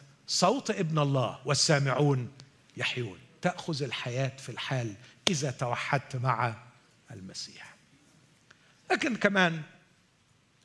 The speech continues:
عندي مشكلة تاني لاهوتية في موضوع الجهاد. لما أقول جهاد، جهاد،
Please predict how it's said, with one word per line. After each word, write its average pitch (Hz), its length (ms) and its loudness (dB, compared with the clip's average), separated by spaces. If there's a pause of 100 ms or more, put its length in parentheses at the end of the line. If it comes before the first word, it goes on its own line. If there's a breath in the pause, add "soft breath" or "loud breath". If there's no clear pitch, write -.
(260)
عندي 247 260 4
مشكلة 165 580 2 (180)
تاني 147 340 4
لاهوتية 127 720 -2 (880 loud breath)
في 180 140 4
موضوع 156 380 4
الجهاد. 110 440 -2 (380 loud breath)
لما 240 180 6
أقول 359 220 2
جهاد، 151 600 4 (500)
جهاد، 139 640 2